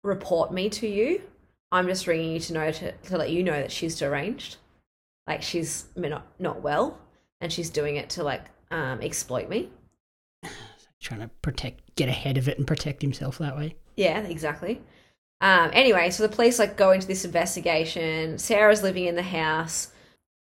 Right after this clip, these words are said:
Speaker 1: for a while, and the police end up raiding the house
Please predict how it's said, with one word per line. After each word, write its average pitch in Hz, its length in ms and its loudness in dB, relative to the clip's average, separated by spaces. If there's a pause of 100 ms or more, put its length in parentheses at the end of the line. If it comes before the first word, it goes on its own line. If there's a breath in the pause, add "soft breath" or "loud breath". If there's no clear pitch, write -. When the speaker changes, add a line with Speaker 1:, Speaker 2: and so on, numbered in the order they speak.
(100)
Speaker 1:
for 180 120 4
a 165 80 4
while, 160 560 2 (340)
and 185 600 -2 (960)
the 202 80 -4
police 202 380 4
end 190 260 -2
up 180 140 0
raiding 175 440 0
the 165 80 -4
house 180 560 -2